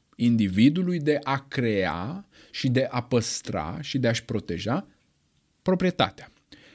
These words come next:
Statul are, deci, um, în geneza lui, în agreement, în înțelegerea originară, acest, um, această funcție protectivă.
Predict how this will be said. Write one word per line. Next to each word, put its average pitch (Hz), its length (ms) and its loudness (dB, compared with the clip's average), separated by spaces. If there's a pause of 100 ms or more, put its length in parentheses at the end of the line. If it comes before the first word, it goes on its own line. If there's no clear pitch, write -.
(600)
Statul 180 580 0
are, 151 240 4
deci, - 520 0 (360)
um, 95 440 -4 (300)
în 135 340 4 (540)
geneza 123 680 4
lui, 139 340 4
în 117 380 2
agreement, 127 680 2
în 113 160 2
înțelegerea 127 800 6
originară, 110 760 0 (360)
acest, - 840 -2 (340)
um, 110 1080 2
această 147 400 0
funcție 170 720 2
protectivă. 117 760 0